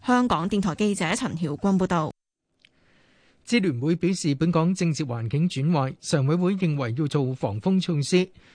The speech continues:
Speaker 2: 常委會經商議後決定將常委數目減半至七人，並喺本月底遣散所有支聯會職員。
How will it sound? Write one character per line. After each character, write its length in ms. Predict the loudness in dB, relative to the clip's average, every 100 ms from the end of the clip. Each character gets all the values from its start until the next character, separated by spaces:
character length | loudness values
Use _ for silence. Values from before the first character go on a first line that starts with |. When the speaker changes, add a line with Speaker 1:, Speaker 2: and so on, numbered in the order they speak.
| -8
Speaker 2:
常 200 | -2 2
委 120 | 2
會 220 | 2 0 0
經 240 | 0 0
商 240 | 0 2
議 100 | 2
後 100 | 2
決 180 | 0 0
定 180 | 0 0
將 240 | 2 2
常 260 | 0 -4 -4
委 120 | -2 0
數 200 | 0 -2
目 120 | -2
減 260 | -2 0 0
半 240 | 2 2
至 220 | 2 0 0
七 140 | -2 0
人， 200 | -2 -4 -12 -14 -6
並 100 | 0
喺 160 | 0 2
本 160 | 2 2
月 80 | 2
底 120 | 0 0
遣 200 | 0 2
散 280 | 2 2 0
所 280 | -2 -2 2
有 220 | 2 2 -2
支 280 | 0 0 2
聯 220 | 0 -2
會 140 | -2 -2
職 180 | -2 -2
員。 220 | -2 -4